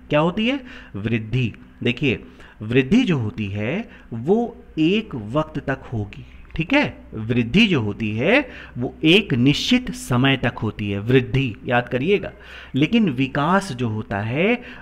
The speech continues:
वो जीवन पर्यंत चलने वाली प्रक्रिया है। मतलब बच्चा, बच्चा जब पैदा होता है उस पहले दिन से लेकर के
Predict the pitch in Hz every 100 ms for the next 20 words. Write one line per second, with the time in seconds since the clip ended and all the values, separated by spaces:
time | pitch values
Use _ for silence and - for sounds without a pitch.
0 | 127 165 190 110 120 127 123 170 175 -
1 | 117 117 135 143 131 127 110 113 107 104
2 | 120 - 110 104 101 104 98 92 - 98
3 | - 175 185 - - - - 117 - 151
4 | 156 156 185 - - - - - - 117
5 | 123 - 160 147 139 139 - - _ -
6 | - - - 104 107 139 151 151 160 160
7 | 185 233 226 175 - 139 135 139 131 131
8 | 127 107 107 104 101 - - -